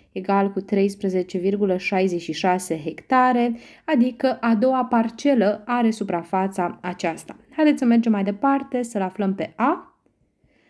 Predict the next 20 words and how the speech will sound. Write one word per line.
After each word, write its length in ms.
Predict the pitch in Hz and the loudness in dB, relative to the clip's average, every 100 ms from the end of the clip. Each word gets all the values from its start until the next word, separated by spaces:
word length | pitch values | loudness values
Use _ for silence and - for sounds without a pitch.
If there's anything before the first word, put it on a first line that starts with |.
| _ - | _ -10
Observăm 440 | 302 339 285 294 | 0 4 6 4
că 180 | 285 - | 2 0
A 120 | 262 | 0
este 220 | 262 233 240 | 0 0 -2
format 520 | 233 214 214 220 214 | 0 2 2 2 -2
din 240 | 185 190 | -2 -2
trei 240 | 196 226 240 | 2 0 0
segmente 520 | - 214 202 214 226 | -2 0 2 2 2
egale, 340 | 180 156 160 | 2 -2 0
asta 240 | 254 294 269 | 0 0 0
înseamnă 300 | 240 240 240 | 0 0 0
că 100 | 226 | 0
avem 240 | 220 220 | 4 4
treisprezece 680 | 220 214 214 226 202 208 208 | 4 0 -2 -2 0 0 0
virgulă 380 | 196 202 202 196 | 0 -2 0 -2
șaizeci 420 | 190 202 202 190 | 0 0 0 -2
și 100 | 196 | -4
șase 380 | 196 185 190 170 | -2 -2 -2 -4
ori 220 | 180 226 | -2 -2
trei. 600 | - 180 139 190 330 - | -2 -4 0 0 0 -4